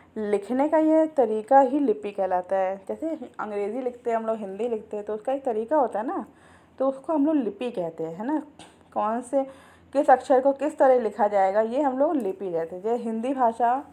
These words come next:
में कौन सी लिपि है? देवनागरी लिपि है, है ना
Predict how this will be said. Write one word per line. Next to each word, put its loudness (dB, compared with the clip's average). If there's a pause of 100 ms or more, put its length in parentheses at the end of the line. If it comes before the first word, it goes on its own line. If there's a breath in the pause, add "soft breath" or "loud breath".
(120)
में -2
कौन 0
सी -10
लिपि -2
है? 4 (400 loud breath)
देवनागरी 6
लिपि -4
है, -6
है -6
ना -2